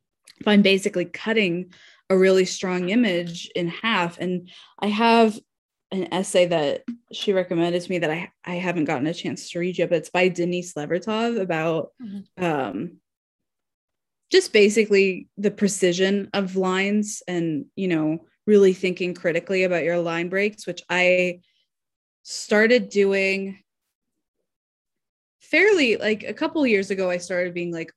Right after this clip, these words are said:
Speaker 1: "Oh yeah, I gotta start thinking critically about this." But what I ended up doing was just focusing so much on enjambment that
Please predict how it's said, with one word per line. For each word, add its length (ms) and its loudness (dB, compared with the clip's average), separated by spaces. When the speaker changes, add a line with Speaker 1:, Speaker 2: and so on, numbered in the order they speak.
Speaker 1:
"Oh 220 2
yeah, 440 -2
I 120 0
gotta 180 2
start 240 0
thinking 300 -4
critically 380 -4
about 280 -4
this." 140 -10
But 160 -8
what 180 2
I 80 4
ended 280 2
up 180 -4
doing 420 0
was 160 0
just 460 -6
focusing 500 4
so 160 0
much 240 0
on 140 -2
enjambment 800 -4
that 220 -6